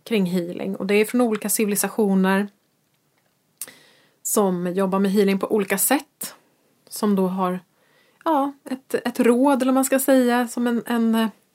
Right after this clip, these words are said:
en, en, en grupp som, eh, delar med sig av sin, sina olika kunskaper och sin visdom kring just healing. Så det här är ju super, super spännande.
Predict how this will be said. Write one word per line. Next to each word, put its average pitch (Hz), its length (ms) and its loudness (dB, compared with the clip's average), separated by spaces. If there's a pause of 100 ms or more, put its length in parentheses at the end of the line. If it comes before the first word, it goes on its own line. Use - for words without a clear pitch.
(140)
en, 214 520 0 (640)
en, 214 480 -4
en 233 120 0
grupp 220 240 0 (360)
som, 208 420 0
eh, 196 240 -2
delar 220 320 2
med 196 240 0
sig 202 120 -2
av 202 60 -2
sin, 196 360 -4
sina 190 280 -2
olika 190 280 -6
kunskaper 196 640 -6
och 190 120 -4
sin 185 220 -4
visdom 196 420 -2
kring 208 280 0
just 190 200 -6
healing. 214 340 -6 (880)
Så - 100 -4
det - 20 2
här 226 140 4
är 202 60 6
ju 185 60 2
super, - 500 -2
super 196 320 -2
spännande. 180 600 -2